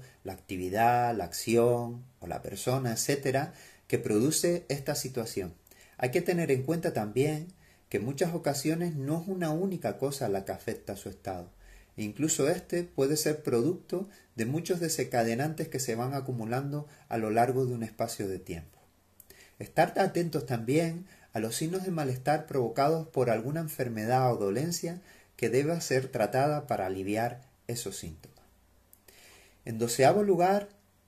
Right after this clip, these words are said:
ignorar la conducta siempre que fuera posible. Se ignorará la conducta salvo que genere daño para la propia persona o para otra. Es importante tener en cuenta que lo que se debe ignorar es la conducta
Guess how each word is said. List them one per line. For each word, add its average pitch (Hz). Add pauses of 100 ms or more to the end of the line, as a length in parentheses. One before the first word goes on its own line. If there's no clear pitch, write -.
(140)
ignorar 139
la 180
conducta 165
siempre 170
que 135
fuera 127
posible. 90 (200)
Se -
ignorará 123
la 202
conducta 202 (320)
salvo 131
que 127
genere 160
daño 190
para 101
la 87
propia 135
persona 170
o 98
para 90
otra. 107 (460)
Es 127
importante 180
tener 147
en 143
cuenta 170 (480)
que 120
lo 98
que 98
se 95
debe 131
ignorar 170
es 185
la 196
conducta 151